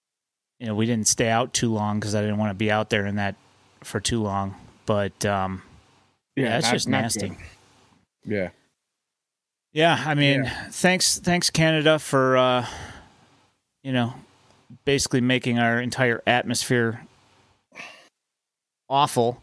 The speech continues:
Speaker 1: But, I mean, like, the cool thing is about those Canadians is you don't have to worry about 'em. You know, they, they'll apologize.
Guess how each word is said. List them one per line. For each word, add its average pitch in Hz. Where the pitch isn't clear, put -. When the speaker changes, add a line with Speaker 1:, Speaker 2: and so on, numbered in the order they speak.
Speaker 1:
But, 123
I 131
mean, 135
like, 127
the 127
cool 180
thing 131
is 120
about 120
those 113
Canadians 117
is 107
you 110
don't 117
have 110
to 110
worry 113
about 104
'em. 101
You 117
know, 101
they, 113
they'll 127
apologize. 98